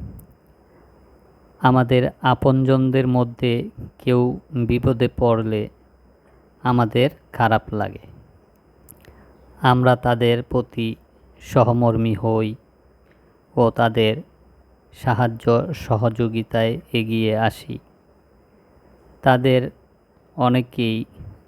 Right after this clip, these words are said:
দুঃখ কষ্ট, বিপদ আপদ ও অভাব অনটনে পড়ে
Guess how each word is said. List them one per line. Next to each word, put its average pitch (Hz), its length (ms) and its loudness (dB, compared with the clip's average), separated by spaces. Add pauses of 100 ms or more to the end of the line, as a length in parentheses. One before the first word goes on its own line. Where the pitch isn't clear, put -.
(120)
দুঃখ 131 580 -2
কষ্ট, - 400 -4 (1080)
বিপদ 123 540 0 (120)
আপদ 120 720 -2 (160)
ও 117 320 -2 (100)
অভাব 117 420 0
অনটনে 117 540 -2
পড়ে 113 420 -2